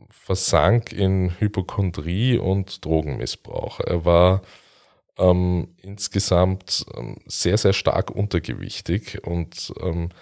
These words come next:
eine Zeit lang lebte er bei seiner inzwischen geschiedenen Mutter, glaubte aber, dass er von ihr vergiftet würde. Sein Vater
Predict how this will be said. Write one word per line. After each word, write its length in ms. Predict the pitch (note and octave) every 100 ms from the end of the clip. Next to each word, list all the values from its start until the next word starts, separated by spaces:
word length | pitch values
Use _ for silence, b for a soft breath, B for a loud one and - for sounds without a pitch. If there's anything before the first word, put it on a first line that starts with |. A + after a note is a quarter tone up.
| b b
eine 180 | E2 E2+
Zeit 320 | - C2+ E2
lang 520 | F#2+ F#2+ F#2 F2 -
lebte 480 | D2+ E2 F2 - F#2
er 340 | - F2 F2
bei 480 | F2 - F2 E2 D#2+
seiner 340 | E2+ D#2+ E2 D2+
inzwischen 640 | D#2 - - - F2+ E2+ - _ -
geschiedenen 600 | - - G2+ G2 C#2+ D2
Mutter, 380 | D2 - G#2 G2+ B B B _
glaubte 420 | - D#2+ - - D2+
aber, 380 | D#2+ E2 E2+ F2
dass 320 | - E2 -
er 360 | - E2 E2
von 220 | E2+ - D#2
ihr 120 | E2
vergiftet 680 | - - - - - - -
würde. 360 | - - G1+
Sein 260 | - - D#2+
Vater 680 | - F2 A#2 - A2+ A#2 A2